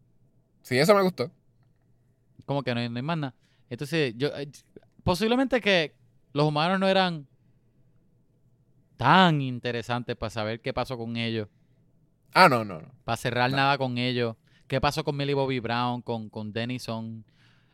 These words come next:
Speaker 2: El
Speaker 1: ¿Qué más
Speaker 2: otro
Speaker 1: podía
Speaker 2: sitio.
Speaker 1: pasar con Millie Bobby Brown?
Speaker 2: Más
Speaker 1: Como
Speaker 2: nada,
Speaker 1: que,
Speaker 2: no,
Speaker 1: que
Speaker 2: pues,
Speaker 1: s-
Speaker 2: no por eso. Estoy diciendo ahora que posiblemente por eso fue que es como que, pues.
Speaker 1: Se hacía novia de, de la, de la amiguita. No, no, no quiero ver nada de eso.
Speaker 2: <laughs> Se besaban, se besaban
Speaker 1: Eh,
Speaker 2: al final.
Speaker 1: ellos
Speaker 2: Eso
Speaker 1: tenían
Speaker 2: era lo que yo
Speaker 1: cero
Speaker 2: necesitaba.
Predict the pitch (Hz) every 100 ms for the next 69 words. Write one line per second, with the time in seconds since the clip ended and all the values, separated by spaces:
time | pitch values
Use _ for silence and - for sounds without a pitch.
0 | _ - 147 175 185 190 190 190 185 180
1 | 180 175 185 175 175 175 180 170 131 135
2 | 107 107 107 117 151 143 - 226 196 151
3 | 135 151 208 180 185 151 156 175 170 180
4 | 165 117 113 127 131 147 160 147 147 151
5 | 170 185 120 110 156 151 127 113 170 -
6 | - 147 127 143 147 170 175 180 170 165
7 | 156 151 147 143 143 143 143 131 107 101
8 | 147 160 160 170 117 110 127 139 120 95
9 | 101 - _ _ _ _ - - - 147
10 | 143 160 170 170 147 147 147 151 160 175
11 | 165 151 143 131 - 156 175 - 220 226
12 | 196 196 202 208 165 180 170 151 127 113